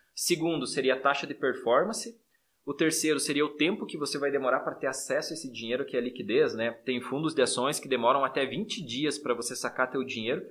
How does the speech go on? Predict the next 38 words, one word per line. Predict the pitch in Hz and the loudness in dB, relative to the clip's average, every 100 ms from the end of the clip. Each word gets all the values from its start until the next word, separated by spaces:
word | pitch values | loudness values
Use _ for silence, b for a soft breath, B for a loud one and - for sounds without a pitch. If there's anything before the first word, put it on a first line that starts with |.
| B B | B B
sabendo | 135 117 131 | 2 4 2
que | 131 | 0
se | 127 | -2
você | 123 147 | -2 -2
comprar | - 143 135 131 | -2 0 0 0
ações | 143 139 | -2 -2
direto | 123 123 135 | 2 2 2
na | 135 | -2
bolsa | 113 117 131 | 0 -2 -4
são | 131 120 | -6 -4
dois | 110 139 95 | 0 -2 -2
dias | 101 131 135 | -4 -4 -4
de | 110 | -8
liquidez, | 117 98 104 147 | -8 -6 -4 -4
né? | 120 | -6
Enquanto | 120 113 117 120 | -8 -4 -4 -4
num | 120 | -8
fundo | 117 120 131 | -6 -8 -2
pode | 123 120 | -2 0
chegar | 120 | -2
até | 120 135 | -2 -2
vinte | 107 156 - | -4 -8 -8
dias. | 117 110 160 - b b b | -6 -2 -2 -4 b b b
E | 147 | 0
o | |
porquê | 160 156 156 | 2 0 0
dessa | 143 143 | 0 0
demora? | 127 123 117 - B B _ | 2 4 4 2 B B _
Porque | 127 123 135 139 | -2 0 -2 -2
o | 139 | -4
fundo, | - 135 180 196 120 | -6 -4 -2 0 -2
como | 123 139 | -2 -2
ele | 147 | -2
tem | 143 120 | -4 2
vários | 107 135 135 | 4 4 0
cotistas, | - 120 - 147 143 110 | -4 -4 -2 -4 -2 2
vários | 117 131 | 0 0
investidores, | 127 120 104 98 156 123 | -6 -6 -2 2 4 2